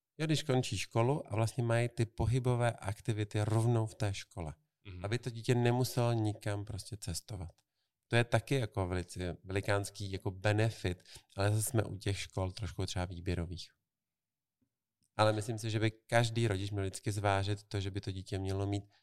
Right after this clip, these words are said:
Speaker 1: co nejvíc pohybových aktivit prostě každý den, ale i v místě bydliště. A potom vzniká ten druhý paradox, kdy některé ty děti jsou až přetěžovány těmi kroužky.
Speaker 2: No, a to je druhá strana řeky.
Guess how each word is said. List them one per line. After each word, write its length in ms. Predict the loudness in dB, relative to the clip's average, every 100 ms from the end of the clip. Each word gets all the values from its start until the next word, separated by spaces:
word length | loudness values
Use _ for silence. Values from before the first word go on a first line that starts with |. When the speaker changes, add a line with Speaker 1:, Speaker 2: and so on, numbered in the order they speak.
| _ _
Speaker 1:
co 180 | 0 2
nejvíc 380 | 4 4 2 0
pohybových 640 | 2 2 2 -2 -4 -8 -8
aktivit 480 | -10 -8 -8 -8 -8
prostě 340 | _ -12 -8 -10 _ _ _ _ _ _ _ 2
každý 420 | 2 2 -6 -2
den, 320 | 0 0 -2 -8 _ _ _ _
ale 140 | 0 2
i 120 | 2
v 40 | 2
místě 300 | 0 0 -2
bydliště. 540 | -2 -4 -4 -6 -10 -12 _ _ _ _
A 80 | 0
potom 380 | 4 6 6 6
vzniká 440 | 4 2 4 2
ten 200 | 4 4
druhý 260 | 4 2 0
paradox, 460 | 4 4 4 0 -2
kdy 200 | -2 -4
některé 380 | -4 -2 -2
ty 120 | -2 -4
děti 280 | -4 -4
jsou 180 | -4 -2 -2
až 140 | -4
přetěžovány 880 | -4 -4 -2 0 0 2 2 0 -2
těmi 360 | -2 0 0
kroužky. 500 | 0 -2 -4 -8 -12 -14 _ _ _ _ _ _ _ _ _ _ _ _ _ _ -6
Speaker 2:
No, 260 | -2 -2 -4
a 40 | 0
to 100 | 0
je 80 |
druhá 360 | 2 2 2 2
strana 360 | 0 0 0 0
řeky. 440 | -2 -4 -8